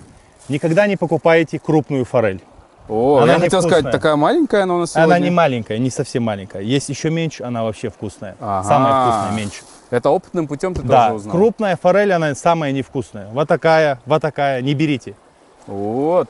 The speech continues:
Speaker 1: Вот такая.
Speaker 2: Лайфхак. Итак, вот, посмотрите, как красивая. Сейчас мы сюда поставим, и вы увидите,
Speaker 1: Ах,
Speaker 2: насколько
Speaker 1: красота.
Speaker 2: она уже.
Speaker 1: Всё,
Speaker 2: Ох,
Speaker 1: сейчас
Speaker 2: ох.
Speaker 1: мы немного наколем сковороду.
Speaker 2: Давай.
Speaker 1: Всё.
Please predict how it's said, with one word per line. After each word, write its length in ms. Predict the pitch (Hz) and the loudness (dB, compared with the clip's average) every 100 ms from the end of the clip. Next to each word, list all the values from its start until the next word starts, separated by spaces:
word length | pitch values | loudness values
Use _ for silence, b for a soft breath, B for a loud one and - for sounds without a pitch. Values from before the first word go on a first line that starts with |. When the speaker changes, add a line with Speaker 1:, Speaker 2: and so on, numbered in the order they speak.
| - | 0
Speaker 1:
Вот 140 | 196 | 0
такая. 400 | 202 - 98 - - _ _ _ _ _ - | 2 0 -4 -6 -16 _ _ _ _ _ -10
Speaker 2:
Лайфхак. 460 | 92 95 139 - - - B B B B B B | -8 -2 -2 -2 -12 -20 B B B B B B
Итак, 640 | 120 - 165 170 123 - | -6 0 2 2 -2 -2
вот, 220 | 147 135 | -2 -2
посмотрите, 340 | 123 - 190 - | -4 -6 -6 -8
как 120 | 101 | -8
красивая. 480 | 110 - 127 101 95 | -8 -8 -6 -4 -4
Сейчас 200 | 131 127 | -6 -8
мы 80 | |
сюда 160 | 113 131 | -2 -2
поставим, 540 | 127 - 196 202 135 - - B B - | -2 -2 0 0 -2 -8 -20 B B -6
и 80 | 113 | 0
вы 140 | 131 | 2
увидите, 480 | 135 135 156 135 123 | 2 2 0 -2 -4
Speaker 1:
Ах, 40 | 113 | -6
Speaker 2:
насколько 340 | 113 139 135 | -4 -2 -2
Speaker 1:
красота. 180 | - 113 | -2 -4
Speaker 2:
она 220 | 113 113 | -2 -4
уже. 400 | 104 101 107 101 - - _ _ _ _ _ _ - | -6 -6 -6 -6 -10 -20 _ _ _ _ _ _ -6
Speaker 1:
Всё, 380 | 185 233 120 127 | 0 0 2 0
Speaker 2:
Ох, 60 | |
Speaker 1:
сейчас 300 | 160 151 180 | 0 2 2
Speaker 2:
ох. 60 | 110 | 2
Speaker 1:
мы 100 | 165 | 0
немного 360 | 160 160 147 143 | 0 2 2 2
наколем 420 | 143 160 139 127 | 0 2 0 0
сковороду. 520 | - 131 131 135 214 | 0 2 2 2 -2
Speaker 2:
Давай. 580 | 113 104 104 101 110 170 - _ - - - - _ _ _ _ - - - - - - - - - - - | -2 0 2 2 2 0 -6 _ -20 -20 -20 -20 _ _ _ _ -20 -20 -20 -20 -20 -20 -20 -20 -20 -20 -20
Speaker 1:
Всё. 260 | - 135 | -10 -6